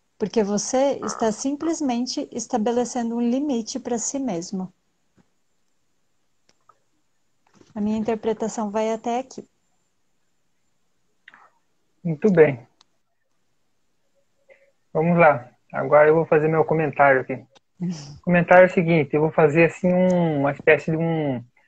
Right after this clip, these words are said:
Speaker 2: detalhamentozinho, frase por frase, assim, sabe? Vou pegar frase por frase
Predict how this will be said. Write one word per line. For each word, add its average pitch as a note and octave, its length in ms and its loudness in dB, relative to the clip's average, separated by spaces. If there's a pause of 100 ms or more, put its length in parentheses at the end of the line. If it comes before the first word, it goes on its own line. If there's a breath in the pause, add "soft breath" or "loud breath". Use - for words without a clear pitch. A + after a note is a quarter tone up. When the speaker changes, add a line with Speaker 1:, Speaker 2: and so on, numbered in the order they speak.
(140)
Speaker 2:
detalhamentozinho, E3+ 1160 2 (100)
frase G3 320 6
por G#3+ 240 2
frase, C#3 380 4
assim, B2+ 240 -10
sabe? C#3 220 2
Vou C3+ 100 2
pegar C#3+ 440 4
frase F#3 440 4
por D#3+ 200 -2
frase G3 540 4